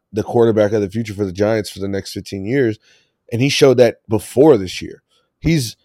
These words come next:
not playing great football this year. He's doing more than enough to win games and, you know, lead his team to success, but nothing's jumping off the table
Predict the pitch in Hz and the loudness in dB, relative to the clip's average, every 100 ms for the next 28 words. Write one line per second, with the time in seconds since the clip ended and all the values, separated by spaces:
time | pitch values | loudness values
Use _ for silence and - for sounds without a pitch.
0 | _ _ 123 233 - - 220 175 107 92 | _ _ 2 2 0 -2 2 2 0 -2
1 | 104 170 - - 226 113 110 110 120 117 | 4 4 4 -6 -2 0 0 0 -2 -2
2 | 131 107 160 180 135 - _ _ _ _ | -2 0 2 2 -2 -10 _ _ _ _
3 | _ _ 107 143 170 143 117 110 139 131 | _ _ 4 6 8 6 2 4 2 2
4 | - 107 110 127 110 117 131 139 107 95 | -4 -2 -2 -2 0 0 0 -4 -6 -8
5 | 92 _ _ _ _ _ _ _ - 90 | -12 _ _ _ _ _ _ _ -12 -8
6 | 95 117 123 - 131 117 104 101 - 123 | -4 -2 -4 -6 -6 -6 -10 -14 -2 0
7 | 160 - 113 110 - _ _ _ _ _ | -2 -4 0 0 -2 _ _ _ _ _
8 | _ _ _ 127 196 214 285 131 101 127 | _ _ _ 0 0 0 -4 -4 2 2
9 | 165 160 120 107 127 135 - 104 - 107 | 2 -2 -2 4 4 4 -2 -10 -4 -2
10 | 131 135 101 98 | 0 0 -2 -6